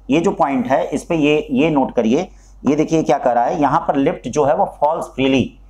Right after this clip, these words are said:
ये देखो lift जो है falls freely, Lift जो है फॉल्स फ्रीली।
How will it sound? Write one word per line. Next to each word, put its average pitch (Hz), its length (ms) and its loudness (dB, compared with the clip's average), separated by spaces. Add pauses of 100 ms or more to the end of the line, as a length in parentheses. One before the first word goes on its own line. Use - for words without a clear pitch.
(200)
ये 110 60 -10
देखो 120 160 0
lift 135 320 0
जो 120 140 0
है 139 100 2 (120)
falls 123 200 0
freely, 98 400 -6 (800)
Lift 185 220 0
जो 185 160 0
है 208 400 -2 (220)
फॉल्स 170 280 -2
फ्रीली। 135 500 -2